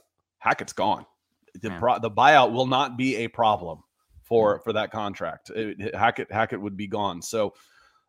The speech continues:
Speaker 1: um, is it time to, to panic? Again, it, it's, it's how you de-, de-, describe the word and what you think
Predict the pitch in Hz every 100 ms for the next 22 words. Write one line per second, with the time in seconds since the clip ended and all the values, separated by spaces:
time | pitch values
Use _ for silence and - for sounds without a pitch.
0 | - 131 127 113 107 139 135 143 147 160
1 | 151 - 147 139 131 110 - - 120 -
2 | - - 170 143 139 - - _ _ _
3 | _ _ - 120 101 82 - 131 135 135
4 | - 123 - - 120 147 131 117 110 127
5 | 113 - 127 113 104 104 107 104 107 -
6 | 113 113 - 104